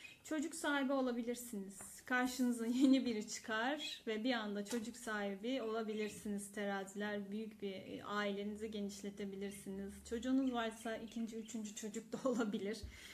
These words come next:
Yani çocuk, bir çocuk meseleniz var. Size de çocuk çıkıyor teraziler. Bir burca daha çocuk çıkmıştı ama hatırlamıyorum hangisiydi.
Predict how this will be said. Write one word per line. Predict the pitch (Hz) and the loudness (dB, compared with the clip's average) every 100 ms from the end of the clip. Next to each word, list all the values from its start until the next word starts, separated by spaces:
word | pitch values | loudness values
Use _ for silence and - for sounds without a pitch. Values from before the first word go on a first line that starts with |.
| - - | -14 0
Yani | 254 233 240 | 2 4 2
çocuk, | - 269 311 - - | 4 4 4 -4 -4
bir | 240 269 262 | 2 2 2
çocuk | 269 254 285 | 2 4 4
meseleniz | 262 247 247 240 233 262 240 | 2 2 0 0 2 2 2
var. | 220 220 | 2 0
Size | 285 - 233 233 | 0 -2 0 0
de | 269 | 0
çocuk | 277 247 240 - | 0 -2 -2 -8
çıkıyor | - 214 208 | -4 -4 -2
teraziler. | 214 208 202 233 269 | -2 -2 -4 -2 0
Bir | 254 247 | 0 2
burca | 269 269 262 | 2 2 2
daha | 269 | 2
çocuk | 277 240 208 - | 0 -2 -4 -8
çıkmıştı | - - - 285 | -12 -10 -6 0
ama | 247 220 214 | 0 -2 -6
hatırlamıyorum | 233 - 220 220 208 196 | -10 -8 -6 -4 -2 -2
hangisiydi. | 202 202 196 202 190 190 262 294 | -2 -2 -4 -6 -8 -6 -4 -6